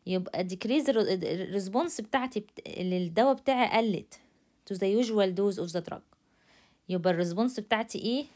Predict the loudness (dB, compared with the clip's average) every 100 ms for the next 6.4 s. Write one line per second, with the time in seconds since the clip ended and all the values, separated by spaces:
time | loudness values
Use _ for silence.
0 | -16 -2 0 0 0 -4 -6 _ -4 -2
1 | -2 -2 -2 -2 -4 -2 -2 -2 -4 -8
2 | -8 -12 -14 -20 _ _ _ _ _ _
3 | -20 _ -20 -20 -20 _ _ _ _ _
4 | _ _ _ _ _ _ _ -2 -2 -2
5 | -2 2 2 4 2 0 -2 0 0 -2
6 | -8 _ -6